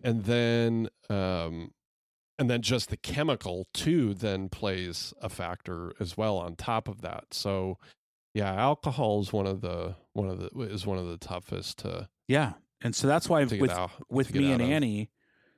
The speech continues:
Speaker 2: it's, we're always talking about it. We're always looking at how, how much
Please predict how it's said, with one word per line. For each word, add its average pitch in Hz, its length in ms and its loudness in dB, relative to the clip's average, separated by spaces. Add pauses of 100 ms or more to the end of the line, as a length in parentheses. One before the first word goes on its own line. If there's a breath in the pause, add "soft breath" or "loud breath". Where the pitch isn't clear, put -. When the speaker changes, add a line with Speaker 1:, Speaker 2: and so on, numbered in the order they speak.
(400)
Speaker 2:
it's, 123 320 0 (880)
we're 131 280 4
always 170 460 4
talking 113 400 4
about 87 260 0
it. 92 100 -6
We're 110 200 -2
always 147 640 2 (380 soft breath)
looking 135 580 2
at 117 580 -2 (640)
how, 131 600 2 (1040)
how 120 120 -2
much 139 180 0